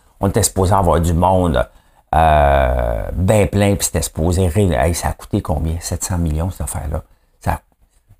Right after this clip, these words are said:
c'est juste un autobus qui roule, euh, à l'inverse, là, avec des, euh, des abribus, là. Euh, ça a coûté une fortune faire ça, et ça ne marche pas. Les études, là, faut faire attention. Puis des fois, vous me parlez en live,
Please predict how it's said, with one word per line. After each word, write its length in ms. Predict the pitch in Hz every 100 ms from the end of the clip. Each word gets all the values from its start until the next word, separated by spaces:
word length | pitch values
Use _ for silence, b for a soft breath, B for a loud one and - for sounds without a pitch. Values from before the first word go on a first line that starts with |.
| _ _
c'est 100 | 87
juste 200 | 98 98
un 160 | 82 71
autobus 360 | 82 78 95
qui 140 | - 76
roule, 280 | 87 80
euh, 160 | 73 67
à 120 | - 78
l'inverse, 440 | 76 78 101 -
là, 80 | 85
avec 160 | 76
des, 320 | 73 71 65 62
euh, 200 | - 71
des 180 | 71 80
abribus, 540 | 82 76 95 110 -
là. 100 | 98 - _ B B B B B -
Euh, 260 | 76 71
ça 140 | 69 69
a 20 |
coûté 220 | - -
une 80 | 73
fortune 600 | - - 82 - 107 92
faire 260 | - 82 80
ça, 220 | 104 110 - -
et 260 | 85 85 -
ça 180 | - -
ne 140 | 85 82
marche 560 | - 80 - - -
pas. 200 | - - - - _ 95 98 _ - b b b
Les 240 | 113 135 139
études, 340 | - 143 123
là, 300 | 101 104 98 -
faut 180 | -
faire 240 | 98 82 78
attention. 420 | 82 76 - 82
Puis 200 | - 131
des 140 | 139
fois, 200 | 131 170
vous 160 | 135 98
me 120 | 90
parlez 320 | 85 76 92
en 100 | 87 73
live, 320 | 82 98